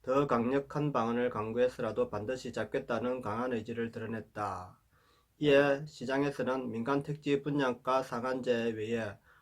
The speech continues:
어떤 추가 대책이 나올지 관심을 모으는 분위기라고 합니다. 에, 서울 아파트 매매 가격이, 어,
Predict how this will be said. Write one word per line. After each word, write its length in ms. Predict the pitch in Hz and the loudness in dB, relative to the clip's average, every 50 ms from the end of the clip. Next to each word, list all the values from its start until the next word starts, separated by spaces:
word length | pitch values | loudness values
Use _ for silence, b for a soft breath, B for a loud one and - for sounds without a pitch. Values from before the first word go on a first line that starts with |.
| b b _ | b b _
어떤 400 | 107 101 - _ - 139 139 143 | -12 -12 -8 _ 2 2 2 2
추가 300 | - - 131 135 135 123 | -4 -4 0 0 0 2
대책이 460 | 123 117 117 - - 127 120 123 113 | 0 -4 -4 -6 -8 -4 -4 -4 -4
나올지 580 | 113 104 107 113 117 117 113 - 123 127 135 123 | -2 -4 -2 -2 -4 -6 -6 -8 -6 -4 -4 -4
관심을 640 | - 107 107 104 - - 131 123 120 127 131 131 | -4 -4 -4 -4 -4 -4 -2 0 0 0 0 0
모으는 560 | 123 123 127 120 120 113 120 139 143 151 151 - | 0 0 2 2 2 2 0 0 0 0 -2 -4
분위기라고 520 | 104 101 107 104 107 101 95 98 98 98 | -6 -6 -4 -4 -4 -4 -4 -6 -6 -8
합니다. 640 | 95 95 95 95 92 101 101 98 95 92 90 - - _ _ _ _ _ _ _ _ _ _ _ _ _ _ _ _ _ _ _ _ _ _ _ _ b b b b b b b b b _ 139 | -8 -8 -10 -8 -8 -6 -6 -6 -6 -8 -10 -16 -20 _ _ _ _ _ _ _ _ _ _ _ _ _ _ _ _ _ _ _ _ _ _ _ _ b b b b b b b b b _ -4
에, 260 | 127 117 120 120 117 117 | -2 0 2 0 0 -2
서울 320 | - - 143 156 170 170 | -2 2 6 8 10 10
아파트 1160 | 156 151 - 175 175 170 - - 143 135 131 127 120 120 117 117 113 110 110 110 110 110 113 113 | 10 8 6 2 2 2 4 4 6 8 8 8 6 6 4 4 2 2 2 2 0 0 -2 -2
매매 240 | 131 135 135 135 127 | -2 -2 0 0 0
가격이, 720 | 131 123 110 107 120 127 127 123 113 123 139 151 156 160 156 _ _ _ | 0 -2 -2 -2 -2 -2 -2 -2 0 2 2 2 2 0 -4 _ _ _
어, 440 | - 107 113 113 113 110 110 110 | -12 -8 -8 -6 -6 -6 -8 -10